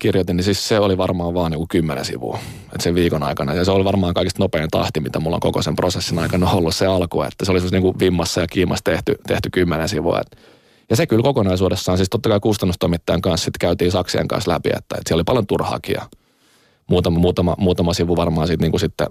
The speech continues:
yhteensä karsittiin. Mut, mut kyllä se, se pitkälti on kyllä siinä kirjassa, mitä mä siellä kirjoitin.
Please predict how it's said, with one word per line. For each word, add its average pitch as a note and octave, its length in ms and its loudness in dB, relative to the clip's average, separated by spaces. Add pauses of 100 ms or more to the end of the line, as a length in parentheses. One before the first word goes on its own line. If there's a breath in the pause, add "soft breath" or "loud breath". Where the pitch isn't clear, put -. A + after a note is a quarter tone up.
yhteensä - 380 -2 (140)
karsittiin. - 540 -2
Mut, - 160 -4
mut G#2 140 0
kyllä D#3+ 140 2
se, D#3 160 2
se D#3+ 100 -2
pitkälti F#2+ 400 0
on F2+ 140 2
kyllä E2+ 140 0
siinä - 140 -2
kirjassa, - 300 -2
mitä - 160 -2
mä - 80 -2
siellä - 180 -2
kirjoitin. - 380 -6